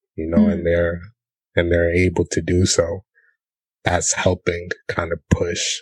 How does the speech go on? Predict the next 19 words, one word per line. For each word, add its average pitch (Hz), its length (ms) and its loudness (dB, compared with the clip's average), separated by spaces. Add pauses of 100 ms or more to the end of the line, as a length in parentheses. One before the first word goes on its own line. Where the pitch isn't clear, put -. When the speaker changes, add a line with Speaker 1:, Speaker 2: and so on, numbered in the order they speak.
(100)
Speaker 1:
all 85 140 2
these 85 180 -4
topics, - 800 -4
which 82 200 0
are, 85 160 4
like, 82 180 -2
important 90 420 0
to 85 100 4
have, 90 400 0 (800)
you 80 120 -4
know, 92 340 -4 (140)
because - 680 -6 (760)
no 92 180 4
women 92 320 4
on, 92 320 4
with 101 180 4
no 107 120 6
women 107 260 4
on 107 160 4